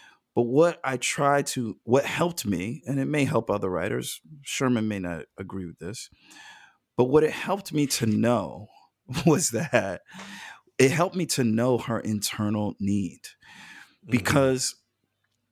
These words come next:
Speaker 1: when I understood in different scenes, when I understood why she was working so hard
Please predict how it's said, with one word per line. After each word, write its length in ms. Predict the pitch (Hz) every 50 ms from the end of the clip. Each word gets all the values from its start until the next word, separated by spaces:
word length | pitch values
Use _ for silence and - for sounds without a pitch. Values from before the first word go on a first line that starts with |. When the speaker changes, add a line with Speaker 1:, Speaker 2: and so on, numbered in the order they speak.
| - - - - _ _ _ _ _
Speaker 1:
when 460 | - 123 123 127 139 151 175 175 180 - -
I 260 | 131 147 151 156 147
understood 640 | 139 131 135 139 131 123 - - - - 156 151 135
in 140 | 123 113 113
different 360 | 107 139 147 - - 143 120
scenes, 840 | - - - - 131 127 127 113 107 101 98 95 92 - - - - _ _ _ _ _ _ _ _ _ _ _ -
when 140 | 117 120
I 140 | 127 131 131
understood 960 | 135 139 143 139 143 131 - - - - - - 143 147 143 135 123 107 98
why 680 | 101 107 110 113 117 113 113 113 110 107 107 107 107 104 - _ -
she 300 | - - - - 117 113
was 240 | 104 101 98 - -
working 480 | 101 104 123 135 131 - 139 120 104
so 340 | - - - - 120 113 113
hard 680 | 104 - - - 113 110 98 90 82 - - - -